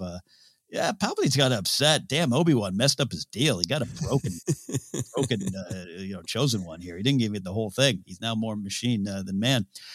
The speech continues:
Speaker 1: Uh, and so now he's got the newer model that he, he definitely wants. Uh, like most, uh, creepy old men, "Let me get the, the younger, newer model here. Uh, <laughs> let me do it."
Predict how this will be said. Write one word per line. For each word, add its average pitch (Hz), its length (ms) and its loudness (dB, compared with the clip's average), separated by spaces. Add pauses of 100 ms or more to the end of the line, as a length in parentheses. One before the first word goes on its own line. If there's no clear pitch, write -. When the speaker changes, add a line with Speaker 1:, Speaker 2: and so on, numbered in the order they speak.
(160)
Speaker 1:
Uh, 123 340 4
and 127 180 2
so 139 140 4
now 135 220 8
he's 123 140 6
got 131 160 4
the 120 80 -2
newer 135 260 6
model 135 340 8
that 117 140 2
he, 117 80 2
he 107 200 0
definitely 131 400 2
wants. 139 480 2 (380)
Uh, 113 440 2
like 117 220 0
most, 127 340 2
uh, 123 80 2
creepy 131 340 0
old 143 160 4
men, 151 280 6
"Let 120 120 0
me 131 80 2
get 127 200 2
the, 123 240 4
the 117 80 0
younger, 127 320 2
newer 139 240 6
model 143 420 6
here. 120 380 4
Uh, 120 260 4 (200)
<laughs> - 200 -6
let - 160 -8
me 135 80 0 (100)
do 165 200 4
it." 131 120 4